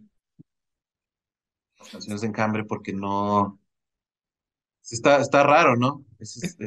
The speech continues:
Speaker 2: es
Speaker 1: este
Speaker 2: que ustedes son más, son más, este, mm, digo, en, en, en cuanto al sonido, son un poco más como melosos, como más, eh, que es un, es, es una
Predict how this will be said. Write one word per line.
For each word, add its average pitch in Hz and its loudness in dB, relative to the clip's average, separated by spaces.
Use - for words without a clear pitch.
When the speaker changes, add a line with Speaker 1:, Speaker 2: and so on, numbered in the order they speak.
Speaker 2:
es 101 -6
Speaker 1:
este - -16
Speaker 2:
que 240 0
ustedes 233 0
son 226 4
más, 226 2
son - -2
más, 220 0
este, 143 -6
mm, 131 -10
digo, 180 0
en, 170 2
en, 160 0
en 151 -4
cuanto 151 -2
al 147 0
sonido, 165 4
son 185 0
un 185 0
poco 180 0
más 170 0
como 135 -4
melosos, 160 2
como 143 -4
más, 160 -2
eh, 151 -16
que 196 -14
es 165 -4
un, 190 4
es, 170 -4
es 170 -6
una 160 0